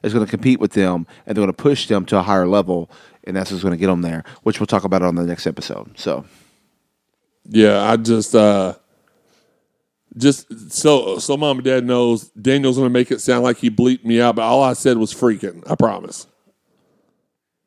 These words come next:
Speaker 1: I didn't know your mom and dad listened. Appreciate
Speaker 2: Yeah, they
Speaker 1: that.
Speaker 2: do, they do.
Speaker 1: Yeah.
Speaker 2: That's why I was about to walk out.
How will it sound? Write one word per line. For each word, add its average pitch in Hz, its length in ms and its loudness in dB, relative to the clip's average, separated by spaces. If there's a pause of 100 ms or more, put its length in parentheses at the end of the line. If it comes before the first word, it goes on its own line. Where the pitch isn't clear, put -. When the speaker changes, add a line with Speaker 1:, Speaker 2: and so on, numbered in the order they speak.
(640)
Speaker 1:
I 98 80 -2
didn't 104 140 2
know 98 40 0
your 92 120 2
mom 92 140 0
and 90 60 -4
dad 87 120 -2
listened. 90 340 -4
Appreciate 98 240 -2
Speaker 2:
Yeah, 131 60 4
they 127 100 4
Speaker 1:
that. 123 160 4
Speaker 2:
do, - 20 -8
they 117 120 4
do. 110 220 2
Speaker 1:
Yeah. - 300 -10 (440)
Speaker 2:
That's 104 200 -4
why 104 140 4
I 101 60 2
was 98 100 -2
about 98 240 -4
to - 300 -2
walk 98 280 0
out. 98 240 -6